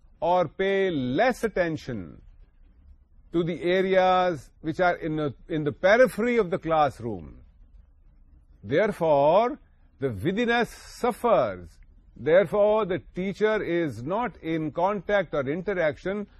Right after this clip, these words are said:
with the entire group, with the entire student body, but with only some of them۔ اب اگر ایسا ہے کہ اس میں withiness نہیں ہے کلاس روم میں، تو پھر اسٹوڈنٹس جو ہیں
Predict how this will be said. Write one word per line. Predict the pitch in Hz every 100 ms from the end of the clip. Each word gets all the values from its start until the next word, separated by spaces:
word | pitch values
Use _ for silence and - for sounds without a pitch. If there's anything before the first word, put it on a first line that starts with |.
| - 131
with | 165 151
the | 185
entire | 175 190 196 196 175
group, | 123 220 175 - - - - - - -
with | 151
the | 196 196
entire | 208 214 214 175 - - _ -
student | - - 202 180 151 95
body, | 202 220 214 117 - _ - -
but | 175 170
with | 160 160
only | 175 196 190 202 196 147 - 190
some | 226 196
of |
them۔ | 170 135 87 - - - _ - _ -
اب | - 208
اگر | 196 180 143
ایسا | 143 180 - 214 170
ہے | 147 160 175 175 - - - -
کہ | -
اس | - 180 -
میں | 175 180 165
withiness | 92 87 156 185 190 190 - -
نہیں | 117 110 156 175 247 180
ہے | 175 -
کلاس | 131 123 113
روم | 113 113 110
میں، | 127 156 190 202 - - _ - _ - - -
تو | 147
پھر | 127 - 160 190 180
اسٹوڈنٹس | - - 165 165 123
جو | 131
ہیں | 127 147 170